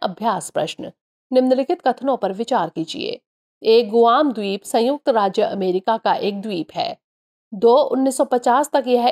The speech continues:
एक स्पेनिश उपनिवेश था। उपर्युक्त में से कौन सा यहाँ से कथन सही है या फिर है?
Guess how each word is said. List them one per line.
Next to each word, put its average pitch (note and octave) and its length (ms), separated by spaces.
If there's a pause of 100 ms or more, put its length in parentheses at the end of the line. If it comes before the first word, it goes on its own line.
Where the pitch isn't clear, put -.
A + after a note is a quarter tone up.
एक A#3 160
स्पेनिश A3 640 (180)
उपनिवेश F#3 580
था। - 300 (380)
उपर्युक्त C4 400
में C#4+ 140
से C#4+ 120
कौन G#3+ 240
सा A#3 160
यहाँ G3+ 160
से F#3 180
कथन G3 340
सही G3 420
है D4 160
या A#3 140
फिर F3+ 200
है? F#3+ 320